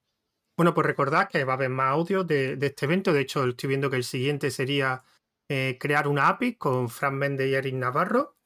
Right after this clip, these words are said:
y de moderador Andro Fenollosa. Y recordad que aquí los métodos de contacto en la página web veinticuatro H veinticuatro L punto org, una cuenta de Twitter veinticuatro H veinticuatro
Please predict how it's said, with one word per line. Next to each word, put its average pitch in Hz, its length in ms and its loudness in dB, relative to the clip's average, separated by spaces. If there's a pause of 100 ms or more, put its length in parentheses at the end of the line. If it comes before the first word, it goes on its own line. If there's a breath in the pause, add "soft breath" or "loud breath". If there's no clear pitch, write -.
y 143 60 -4
de 127 80 0
moderador 123 480 0
Andro 127 300 -4
Fenollosa. 160 640 -2 (640 loud breath)
Y 160 380 6
recordad 156 480 2
que 190 100 0
aquí 156 340 0
los 143 120 0
métodos 147 240 0
de 151 60 2
contacto 208 500 2
en 156 160 4
la 127 140 2
página 139 360 2
web 208 260 2
veinticuatro 139 520 0
H 135 200 -2
veinticuatro 135 460 -2
L 131 160 0
punto 135 260 -2
org, 202 600 2
una 147 140 2
cuenta 127 300 -2
de 127 100 2
Twitter 190 380 0
veinticuatro 139 580 0
H 147 220 -2
veinticuatro 131 720 -2